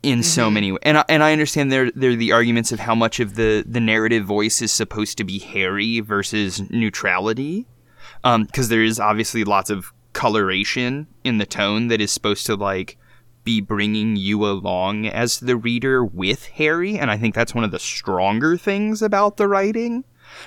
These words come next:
Speaker 1: is the
Speaker 2: Mm-hmm.
Speaker 1: way the world sort of reveals itself to you in line with what's being revealed to Harry as a character, so it really strengthens that identity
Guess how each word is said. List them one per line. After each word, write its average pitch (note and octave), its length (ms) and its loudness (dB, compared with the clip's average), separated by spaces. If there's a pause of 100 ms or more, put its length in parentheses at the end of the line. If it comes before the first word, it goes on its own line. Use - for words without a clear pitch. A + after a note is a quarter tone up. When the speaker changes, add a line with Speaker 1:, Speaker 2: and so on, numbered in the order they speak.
Speaker 1:
is C#3 220 4
the B2+ 80 4
Speaker 2:
Mm-hmm. A#2+ 100 2
Speaker 1:
way A#2 480 4 (340)
the C3 200 4
world A#2+ 300 4
sort B2 220 4
of G#2+ 160 2
reveals G#2+ 580 2
itself A2 560 2
to B2 140 -2
you A#2 680 0 (260)
in A2+ 380 2
line G2 560 0
with C3+ 420 0
what's C#3 260 2
being D3+ 340 -2
revealed D3+ 460 0
to E3 160 0
Harry D3+ 380 0
as D#3+ 120 -2
a D#3+ 60 -4
character, E3+ 580 0
so C#3+ 220 2
it A#2+ 140 2
really A#2 200 -2
strengthens G#2+ 680 -2
that G#2 180 -2
identity G#2 760 -4